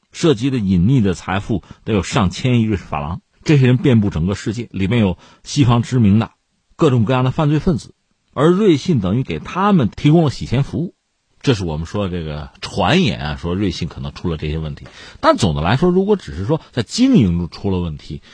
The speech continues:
那不可能是太大的事儿，就瑞信扛得住。如果要爆雷，那就是所谓黑天鹅事件、突发事件吧，你意想不到的，它解决不了、处理不了的，比如说杠杆率太高。但到底是什么，我们还不知道。当然也有人指出来说，你看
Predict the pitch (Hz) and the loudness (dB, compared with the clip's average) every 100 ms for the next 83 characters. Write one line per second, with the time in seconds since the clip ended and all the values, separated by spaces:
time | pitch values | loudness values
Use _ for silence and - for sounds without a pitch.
0 | - - 98 - - 67 73 - - - | -12 -8 -6 -6 -8 -8 -14 -14 -10 -6
1 | 175 - - - 78 104 127 170 135 98 | -6 -6 -10 -14 -4 2 4 4 2 -2
2 | - 113 180 - - _ _ 135 190 123 | -4 -6 -6 -10 -18 _ _ -2 0 0
3 | - 185 117 78 104 180 - - - 139 | 0 2 2 2 2 2 0 -12 -4 -2
4 | 101 90 82 73 67 76 85 127 123 120 | 0 -2 -4 -8 -10 -12 -8 -6 -4 -4
5 | 107 107 - 98 82 - 120 139 139 185 | -4 -6 -6 -6 -6 -4 -2 0 0 0
6 | 170 - _ _ 110 151 165 101 92 151 | 0 -4 _ _ -4 2 2 2 0 2
7 | 185 90 - _ - - 95 90 156 190 | 2 0 -8 _ -10 -4 0 2 4 2
8 | 78 - 107 101 98 - - 76 82 92 | 2 2 2 2 -2 -4 -16 -10 -6 -2
9 | 117 - - - 127 120 113 98 98 85 | -2 -4 -16 -4 0 2 2 0 -2 -2
10 | 104 - _ _ _ _ _ _ - 170 | -4 -6 _ _ _ _ _ _ -10 -2
11 | 196 143 87 - 95 78 95 69 58 - | 2 2 0 -2 0 2 0 -2 -6 -12
12 | - - - - _ _ - 135 208 147 | -12 -14 -14 -20 _ _ -4 0 2 2
13 | 214 208 139 147 76 120 123 120 135 87 | 2 2 0 -4 -6 -4 -4 -4 -6 -4
14 | 123 | -6